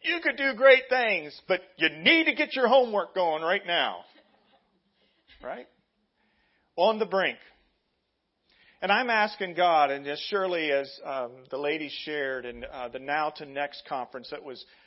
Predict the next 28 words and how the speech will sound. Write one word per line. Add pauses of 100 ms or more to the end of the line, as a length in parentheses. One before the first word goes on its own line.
(160)
uh,
here
yesterday (100)
for
the
women, (500)
uh, (600)
we
are
sort
of
on
the
brink (200)
as
a
church,
Now
to
Next.
What's
God
calling
us
to
do? (500)
But
I'm